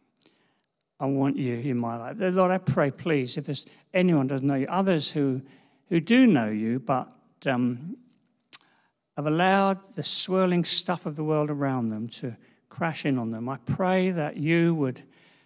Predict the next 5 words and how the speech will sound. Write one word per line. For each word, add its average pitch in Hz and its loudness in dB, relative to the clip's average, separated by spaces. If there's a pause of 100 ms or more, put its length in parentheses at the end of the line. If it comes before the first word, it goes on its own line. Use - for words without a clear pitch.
(760)
you'd 175 -8
come 185 2
close 160 -2
this - -4
morning. 123 -2